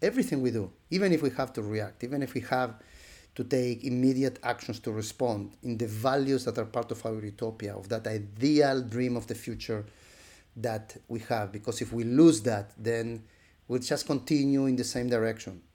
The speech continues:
There is, uh, and, and my utopia is that, you know, a humanistic world where hu-, humanity prevails, and, and it's a common language for humankind, that, uh, we'll reach that point. That, that's my utopia. That's my credo. That's what I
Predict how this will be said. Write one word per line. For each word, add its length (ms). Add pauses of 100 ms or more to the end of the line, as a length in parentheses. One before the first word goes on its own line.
(120)
There 180
is, 300
uh, 500
and, 220
and 140
my 80
utopia 480
is 140
that, 140
you 60
know, 300 (520)
a 60
humanistic 680
world 420
where 400 (120)
hu-, 180
humanity 440
prevails, 800 (800)
and, 400
and 320
it's 220
a 40
common 460
language 400
for 160
humankind, 760
that, 300
uh, 120
we'll 140
reach 240
that 160
point. 240
That, 160 (220)
that's 240
my 80
utopia. 460 (540)
That's 320
my 400
credo. 380
That's 280
what 160
I 180